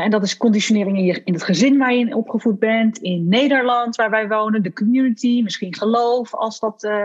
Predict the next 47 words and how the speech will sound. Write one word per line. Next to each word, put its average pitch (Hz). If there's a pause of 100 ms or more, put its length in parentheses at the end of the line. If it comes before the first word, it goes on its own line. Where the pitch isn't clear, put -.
eh, 196
relevant 208
was 196
in 202
je 190
jeugd. 190 (720)
En 202 (800)
ja, 180 (120)
dit 233
is 208
wel 233 (220)
wat 196
jij 226
nu 214
beschrijft. 208
Dit 202
herken 233
ik 208
zo, 233 (120)
eh, 208
van 185
bij 175
mezelf, 247
maar 196
ook 208
van 196
de 180
mensen 185
om 180
me 170
heen. 240
En 180 (140)
ja, 170 (240)
ik, 185 (120)
ik 185
voel 208
me 185
zo 226
gesterkt 247
om 202
juist 196
ook 202
die 202
schaamlaagjes 226
te 208
mogen 196
af-, 180